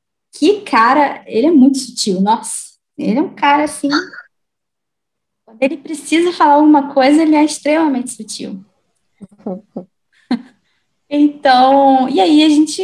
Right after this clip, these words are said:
a gente começa a, a acompanhar a história mesmo, né? Porque aí, aí vem aniversário dela, e ele parabeniza, né? Já é aquela coisa toda bonitinha e tal.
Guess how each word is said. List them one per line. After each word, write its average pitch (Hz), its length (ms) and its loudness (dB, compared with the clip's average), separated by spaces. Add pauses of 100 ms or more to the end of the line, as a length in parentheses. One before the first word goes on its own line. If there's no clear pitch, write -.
(200)
a 240 80 -2
gente 269 260 -4
começa 220 600 -4
a, - 720 -4
a 202 240 -6
acompanhar 220 720 -4
a 214 60 -6
história 214 520 -4
mesmo, 190 380 -6
né? 202 220 -8
Porque - 260 -14
aí, 240 220 -4
aí 202 80 0
vem 214 180 -2
aniversário 214 540 -2
dela, 226 500 -4
e 208 100 -8
ele 196 200 -12
parabeniza, 214 920 0
né? 220 140 -4
Já 226 160 -4
é 214 240 -6
aquela 208 320 -10
coisa 208 300 -6
toda 214 340 -6 (260)
bonitinha 220 880 -2
e 196 120 -8
tal. 196 400 -2